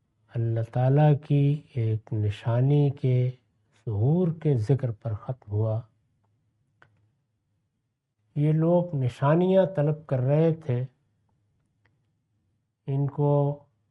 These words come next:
انفس و آفاق کی نشانیوں کی طرف بھی توجہ دلائی گئی، تاریخ کے حقائق کی طرف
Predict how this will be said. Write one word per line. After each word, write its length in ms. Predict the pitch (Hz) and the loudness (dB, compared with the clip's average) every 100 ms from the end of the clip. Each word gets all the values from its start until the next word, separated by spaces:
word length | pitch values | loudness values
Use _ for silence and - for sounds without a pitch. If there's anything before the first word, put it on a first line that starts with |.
| - | -6
انفس 520 | 135 117 - 113 - | -4 -4 -6 -8 -4
و 80 | 123 | -4
آفاق 640 | 113 104 147 165 165 - | -4 -2 0 2 0 -8
کی 140 | - | -6
نشانیوں 680 | 160 139 - 135 143 147 147 | -2 -2 -2 -2 0 0 -2
کی 140 | 143 | -4
طرف 260 | 135 143 131 - | -6 -4 -4 -4
بھی 120 | 147 | -8
توجہ 500 | 135 127 123 120 143 | -6 -4 -4 -2 -2
دلائی 460 | 135 123 120 135 131 | -2 -2 -2 -2 0
گئی، 360 | 131 131 131 139 _ _ _ _ _ _ _ _ _ _ _ _ _ _ _ _ - | 0 -2 -4 -6 _ _ _ _ _ _ _ _ _ _ _ _ _ _ _ _ -4
تاریخ 480 | 113 117 165 208 - _ | 0 2 4 2 0 _
کے 160 | - 160 | -2 0
حقائق 500 | 120 120 120 139 143 - | 2 0 0 0 -2 -6
کی 120 | - | -10
طرف 260 | 135 139 131 | -6 -4 -6